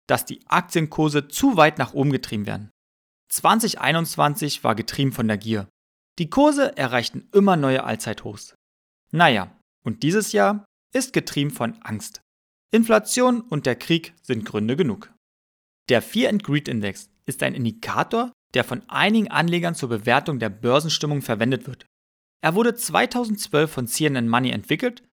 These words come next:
um die zwei wichtigsten Emotionen an der Börse messen zu können. C N N hat die Annahme getroffen, dass Angst und Gier sehr starke Emotionen sind, die das Anlegerverhalten beeinflussen können. Das wiederum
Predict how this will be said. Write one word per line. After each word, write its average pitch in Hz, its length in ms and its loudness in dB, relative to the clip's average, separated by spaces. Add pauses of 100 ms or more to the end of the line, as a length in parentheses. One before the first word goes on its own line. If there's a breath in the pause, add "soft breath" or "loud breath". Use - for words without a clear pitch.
(140)
um 240 100 2
die 277 140 0
zwei 107 380 -4
wichtigsten 202 520 -2
Emotionen 143 640 0
an 123 100 -4
der 123 80 2
Börse 120 320 2
messen 113 280 -2
zu - 120 -12
können. 98 380 -10 (600)
C 254 200 0
N 262 140 4
N 185 200 2
hat 135 160 -4
die - 140 -8
Annahme 165 340 4
getroffen, 131 540 -2 (220)
dass - 320 -6
Angst 202 360 2
und 113 240 -6
Gier 233 440 -2
sehr 156 320 -2
starke 156 360 2
Emotionen 127 560 0
sind, 147 280 -6 (280)
die 220 60 0
das 233 300 2
Anlegerverhalten 160 880 0
beeinflussen 127 560 -2
können. 101 360 -8 (640)
Das 247 260 2
wiederum 139 440 4